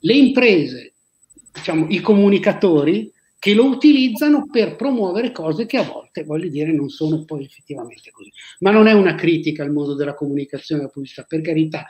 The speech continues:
è che su queste cose ovviamente le riflessioni vanno fatte in maniera, in co-, in qualche modo più puntuale.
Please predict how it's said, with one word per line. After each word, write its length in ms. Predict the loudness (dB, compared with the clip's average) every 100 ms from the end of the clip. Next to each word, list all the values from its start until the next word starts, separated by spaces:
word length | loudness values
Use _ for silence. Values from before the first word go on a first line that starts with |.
| -20 -20 -6
è 140 | -4
che 120 | -2 -2
su 180 | -2
queste 320 | 2 2 2 0
cose 280 | 2 4
ovviamente 440 | 4 4 4 4 4
le 100 | 4
riflessioni 600 | 2 0 -2 2 2 4
vanno 260 | 0 -4 -6
fatte 480 | -6 -8 -6 -6 -6 -18 _
in 160 | 0 4
maniera, 500 | 6 6 6 2 -2 -10 _ _
in 100 | -8
co-, 160 | -4 -4
in 120 | -2
qualche 240 | -2 0 2
modo 280 | 2 2
più 200 | 0 -2
puntuale. 720 | 0 0 0 -4 -12 -18 -20